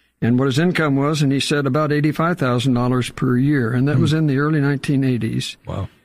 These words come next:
Speaker 1: And he and his wife wanted to give a million dollars.
Speaker 2: Which, uh, seems out of reach. <laughs> So, uh, were they able to do that?
Speaker 1: Yes, they were. I,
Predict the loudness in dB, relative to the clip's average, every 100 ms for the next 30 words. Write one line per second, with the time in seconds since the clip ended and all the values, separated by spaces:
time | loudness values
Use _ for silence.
0 | _ _ _ _ 0 2 2 2 2 2
1 | 2 0 0 0 0 -2 0 0 0 0
2 | 2 2 2 0 0 0 -4 -8 -10 -14
3 | -14 -20 _ 0 0 0 -2 -2 -2 0
4 | 2 2 2 0 0 0 0 0 0 2
5 | 0 -2 -4 -2 -2 0 0 0 0 -4
6 | -6 -6 -4 -2 0 0 0 0 2 0
7 | 0 0 0 -2 -6 _ -2 0 0 -2
8 | 0 2 2 0 0 0 0